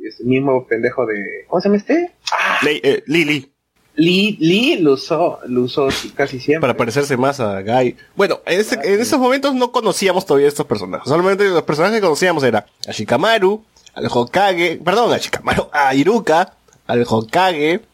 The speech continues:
Speaker 2: el tío que prepara ramen, <laughs> pues, ¿no? Al, al, al ninja este que era un traidor, que en realidad echó a Naruto el, pa-,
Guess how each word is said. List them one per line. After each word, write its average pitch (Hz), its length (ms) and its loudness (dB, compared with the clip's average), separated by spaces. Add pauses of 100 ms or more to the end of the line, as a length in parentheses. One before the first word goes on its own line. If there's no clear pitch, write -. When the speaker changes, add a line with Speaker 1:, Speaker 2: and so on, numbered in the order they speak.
(280)
Speaker 2:
el 104 260 0
tío 139 300 4
que 110 200 0
prepara 117 440 0
ramen, 143 500 0
<laughs> - 20 -8
pues, 139 200 2
¿no? 151 320 2 (400)
Al, 110 340 0
al, 107 240 -2
al 110 140 0
ninja 151 400 2
este 151 260 -2
que 127 80 0
era 123 140 2
un 135 80 -2
traidor, 127 500 2
que 110 360 2
en 104 140 -2
realidad 113 600 4
echó 110 360 2
a 143 60 2
Naruto 131 560 2
el, 110 460 -4 (840)
pa-, 113 220 0